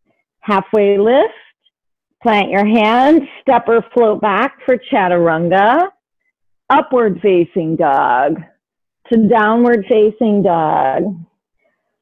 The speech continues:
Right leg lifts. Take a breath in. Step forward. Exhaling. Warrior two. Come up. Plant your feet. Extended side angle. Start reaching away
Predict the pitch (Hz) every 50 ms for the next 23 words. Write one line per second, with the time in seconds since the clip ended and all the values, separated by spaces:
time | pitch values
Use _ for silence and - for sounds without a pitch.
0 | _ _ - 202 202 214 - - 247 254 247 247 214 196 233 214 202 190 170 -
1 | - - _ _ _ _ _ _ - 247 196 - 202 175 202 196 202 202 202 202
2 | - 240 226 214 208 196 185 185 180 170 - _ - - _ _ 240 214 208 -
3 | - - - 233 240 233 226 208 196 190 190 170 170 180 170 185 - - 185 190
4 | 196 - - - 226 202 190 185 180 165 156 147 139 147 160 165 - _ _ _
5 | _ _ _ _ _ _ _ _ 170 175 185 190 202 208 214 226 233 247 240 -
6 | - - - 240 233 240 254 269 302 359 392 403 466 453 - _ - - 269 226
7 | 220 220 233 240 254 294 349 - - _ _ _ _ - 269 254 247 - 220 233
8 | 220 - - 262 269 285 320 370 381 - _ _ _ _ _ _ _ _ _ _
9 | _ _ _ _ _ _ _ _ _ - - - _ 247 214 226 240 240 254 220
10 | - - 254 262 254 254 254 262 254 233 233 226 208 202 180 - - - 185 -
11 | - - 233 220 208 - 214 220 220 202 - 302 240 233 247 233 214 226 220 220
12 | 220 208 202